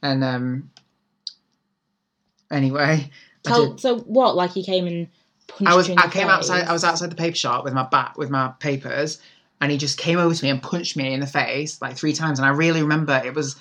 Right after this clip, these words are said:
Speaker 1: having the P O V of it just being shocked, and it, it really felt like I had a camera, and it was, you know, like a movie of it,
Speaker 2: Yeah.
Speaker 1: someone falling back, and he punched me three times in the face and then ran off,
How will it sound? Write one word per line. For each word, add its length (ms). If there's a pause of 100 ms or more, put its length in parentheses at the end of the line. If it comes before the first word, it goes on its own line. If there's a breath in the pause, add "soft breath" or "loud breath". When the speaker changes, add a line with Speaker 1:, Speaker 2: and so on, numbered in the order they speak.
(920 soft breath)
Speaker 1:
having 280
the 60
P 220
O 120
V 200
of 260
it 160
just 140
being 120
shocked, 440
and 160
it, 180 (180)
it 220
really 260
felt 160
like 160
I 80
had 100
a 40
camera, 600
and 220
it 60
was, 200
you 60
know, 80
like 200
a 40
movie 480
of 120
it, 100
Speaker 2:
Yeah. 320
Speaker 1:
someone 220
falling 340
back, 340 (220 loud breath)
and 80
he 60
punched 200
me 80
three 120
times 220
in 60
the 80
face 400
and 180
then 460
ran 220
off, 300